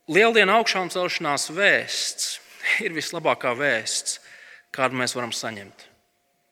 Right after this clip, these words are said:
Es nezinu, kas ir tās vēstis, kuras mēs savā ikdienā gaidām. Es pieņemu, ka liela daļa šeit zālē sēdošo gaida to virsrakstu: "Svarīgi, karš ir beidzies.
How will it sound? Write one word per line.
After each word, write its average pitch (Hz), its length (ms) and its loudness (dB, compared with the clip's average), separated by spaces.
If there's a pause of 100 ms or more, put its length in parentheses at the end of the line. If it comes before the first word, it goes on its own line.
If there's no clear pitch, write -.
(640)
Es 185 80 0
nezinu, 240 240 4
kas 233 140 4
ir 202 80 0
tās 180 220 4
vēstis, 220 440 6
kuras 170 280 -2
mēs 196 320 6
savā 165 240 4
ikdienā 160 420 2
gaidām. 143 480 4 (560)
Es - 80 -2
pieņemu, 220 260 8
ka 196 80 6
liela 208 320 10
daļa 202 220 8
šeit 165 240 2
zālē 185 280 2
sēdošo 175 640 0 (520)
gaida 170 440 8
to 165 220 -2
virsrakstu: 151 920 -4
"Svarīgi, 160 1000 2
karš 185 400 2
ir 123 120 -4
beidzies. 123 920 -4